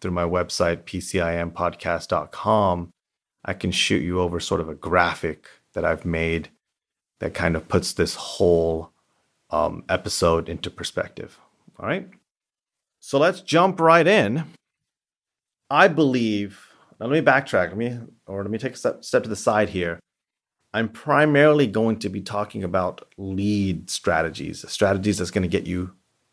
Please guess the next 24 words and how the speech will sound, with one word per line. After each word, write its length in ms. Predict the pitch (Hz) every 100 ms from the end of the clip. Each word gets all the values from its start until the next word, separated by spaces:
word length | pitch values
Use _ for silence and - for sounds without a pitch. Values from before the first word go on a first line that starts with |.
| _
leads 400 | 92 95 98 90
pretty 240 | - - 95
much 220 | 90 85
instantly. 680 | 85 87 92 - - 78 - _ _ _ _ _ _ _ _ _ _ _ -
And 100 | 95
these 140 | 98 104
are 60 |
not 260 | 110 110 - _
email 300 | 101 101 101
marketing 480 | 95 90 92 87 90
campaigns 920 | 87 87 85 82 85 87 87 87 85 -
or, 480 | 78 78 80 78 - _ _ _ _ _ _ _
you 100 | 95
know, 200 | 87 82
blogs 1000 | 78 85 85 85 82 82 87 87 - - - _ _ _ _ _ _ _
or 80 | 87
social 360 | - 92 85 85
media 300 | 87 90 85
campaigns, 880 | - 82 78 80 78 78 76 - -
you 80 | 87
know, 280 | 82 82 87 _ _ _ _ - 87
or 120 | 87
branded 540 | 76 85 90 92 90 90
campaigns. 640 | 87 80 76 80 80 -